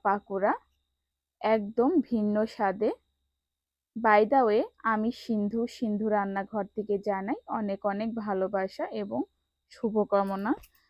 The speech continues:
গরম গরম ভাতের সাথে বা সকাল বা টিফিনে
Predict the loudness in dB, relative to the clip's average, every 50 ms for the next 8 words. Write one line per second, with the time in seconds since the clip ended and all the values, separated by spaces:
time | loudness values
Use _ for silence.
0 | _ _ _ _ _ _ _ -6 0 2 4 6 6 4 4 4 4 4 4 4
1 | 4 4 2 2 0 -2 -6 -6 -2 -2 -4 -4 -4 -6 -8 -8 -8 _ -8 -6
2 | -6 -6 -4 -4 -2 0 0 0 0 -2 -4 -8 -6 -4 -4 -4 -2 -2 -2 -2
3 | 0 0 0 0 0 _ _ _ _ _ _ _ _ _ _ -6 -6 -6 -6 -4
4 | -6 -4 -4 -2 -4